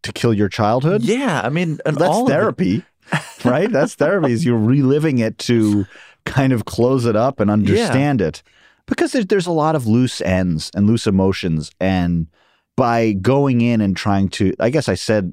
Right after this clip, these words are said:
Speaker 1: uh, what did I say? Recreating it is
Speaker 2: Yeah. Uh, when you become obsessed with creating realism,
Speaker 1: Yes.
Speaker 2: you create something fake.
Speaker 1: Yes. So it, it kinda ties into that, where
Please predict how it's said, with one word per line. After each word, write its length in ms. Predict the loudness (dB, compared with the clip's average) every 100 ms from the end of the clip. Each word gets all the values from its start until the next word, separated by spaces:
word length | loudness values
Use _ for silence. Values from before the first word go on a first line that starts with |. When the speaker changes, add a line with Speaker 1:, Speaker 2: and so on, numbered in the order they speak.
| -6
Speaker 1:
uh, 80 | -6
what 120 | -4
did 60 |
I 40 | -6
say? 180 | -4 -4
Recreating 800 | -2 0 -2 0 2 2 2 0
it 180 | -2 -4 -2
is 380 | -2 -2 -6 -4
Speaker 2:
Yeah. 160 | -4 -8 _ -4
Uh, 160 | -2
when 160 | 0 0
you 80 | 0
become 260 | -2 -2
obsessed 320 | -2 -2 -4
with 100 | -4
creating 400 | -4 -2 0 2 2
realism, 580 | 2 2 0 -2 0
Speaker 1:
Yes. 440 | 2 0 -4 -12 -14 _ _
Speaker 2:
you 120 | -6
create 280 | -4 -4 -4
something 240 | -4 -8 -6
fake. 220 | -6 -2
Speaker 1:
Yes. 280 | 0 0 -2
So 340 | -10 -2 0
it, 220 | 0 -2 -2
it 100 | -2
kinda 260 | 0 0
ties 340 | -2 -2 0 0
into 160 | -2 0
that, 320 | 0 0 0
where 280 | 0 0